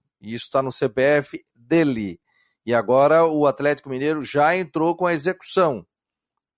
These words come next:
Daqui a pouco o Fred vai ter que pagar. E começa, se não pagar, começa penhora daqui, penhora de lá, apartamento, isso e aquilo. Então é uma situação complicada. Ó, o Moisés tá falando aqui sobre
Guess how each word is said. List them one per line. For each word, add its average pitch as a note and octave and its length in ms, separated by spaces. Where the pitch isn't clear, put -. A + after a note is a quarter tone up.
Daqui G2+ 180
a B2 80
pouco B2+ 300
o C#3+ 60
Fred C#3 340
vai D3+ 300
ter E3+ 280
que - 80
pagar. D#3+ 460
E G#2 60
começa, D3 480
se - 100
não C#3 100
pagar, C3 360
começa B2+ 520
penhora C3 380
daqui, A#2 340
penhora B2 400
de G#2+ 120
lá, C3+ 180
apartamento, A#2+ 880
isso C#3+ 340
e A2+ 40
aquilo. D3 520
Então A#2 280
é - 20
uma C3 100
situação B2 400
complicada. A#2 560
Ó, F#3 240
o D3 60
Moisés D#3 400
tá G3 120
falando F#3+ 340
aqui F3+ 200
sobre E3 500